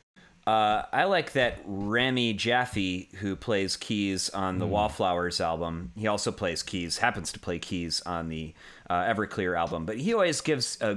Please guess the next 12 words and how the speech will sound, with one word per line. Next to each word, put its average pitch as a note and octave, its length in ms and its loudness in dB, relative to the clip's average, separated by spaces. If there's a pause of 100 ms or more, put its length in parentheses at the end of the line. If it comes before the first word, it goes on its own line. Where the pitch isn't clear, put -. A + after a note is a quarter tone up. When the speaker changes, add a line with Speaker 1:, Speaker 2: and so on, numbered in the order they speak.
Speaker 1:
a G#2 80 0
good A#2 320 0
dose G2+ 380 0
of F2 260 -2 (100)
ear A2 160 0
candy E2+ 580 -4 (360)
to A#2 120 -2
anything G2 440 -2
that F2 100 -4
he's F2+ 220 -6
involved E2 480 -4
in. D#2 220 -8